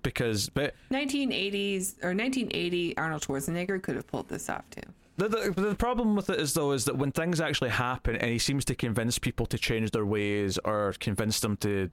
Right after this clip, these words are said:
Speaker 1: to think of a new way of life, it just kinda happens because we're at the point in the movie where it's supposed, he's supposed to have done that, and there's not really, other than just one raw plot reason, you know, 'cause there, there's usually a trigger, obviously, in the plot. But,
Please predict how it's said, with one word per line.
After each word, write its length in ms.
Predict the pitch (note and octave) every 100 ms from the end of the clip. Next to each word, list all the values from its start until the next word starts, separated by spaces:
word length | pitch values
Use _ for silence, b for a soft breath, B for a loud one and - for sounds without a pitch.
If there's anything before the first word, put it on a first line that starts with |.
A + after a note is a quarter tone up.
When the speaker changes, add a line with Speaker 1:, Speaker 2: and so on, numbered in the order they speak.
| -
Speaker 1:
to 240 | - G#2 F#2+
think 340 | - A#2 G#2+
of 80 | A2+
a 80 | G2+
new 480 | G2+ G#2 G2+ G2+ F2+ -
way 200 | A#2 A2
of 120 | G2+ G2+
life, 360 | F#2+ F#2+ - b b b b b b -
it 100 | D#3
just 180 | G3+ -
kinda 180 | F#3
happens 460 | C3+ C#3+ D#3+ F3 D3+
because 280 | C#3 - A2
we're 120 | B2
at 60 | A#2+
the 80 | B2
point 260 | C#3 C3
in 100 | C3
the 80 | A#2+
movie 400 | A2 A#2 C3 C3+
where 320 | G#2 A#2+ A#2
it's 100 | G#2+
supposed, 360 | A#2+ - B2+ A2+
he's 180 | B2 -
supposed 340 | - C#3 -
to 60 | C3+
have 120 | A2+
done 240 | B2+ D3+
that, 200 | E3 F3+ - -
and 140 | C3+ C3+
there's 140 | B2+
not 140 | D#3+ -
really, 300 | D3 C#3 - B -
other 180 | A3+
than 160 | A#3 A3
just 180 | F#3 -
one 260 | D3 E3+ C#3+
raw 220 | C#3+ C3
plot 340 | - C3+ -
reason, 380 | G#2+ G#2 F#2 E2+ - _ _ - _ - - -
you 80 | D3+
know, 100 | A#2
'cause 180 | G2 B2
there, 100 | A#2+ B2 B2+
there's 180 | B2 A#2+
usually 220 | D3 D3
a 60 | G#2+
trigger, 400 | - C#3 A2+ G2+
obviously, 340 | F#2 G2+ -
in 100 | F#2
the 80 | F2+
plot. 420 | - B2 F#2+ B1+ - b b b b b -
But, 300 | C3 A#2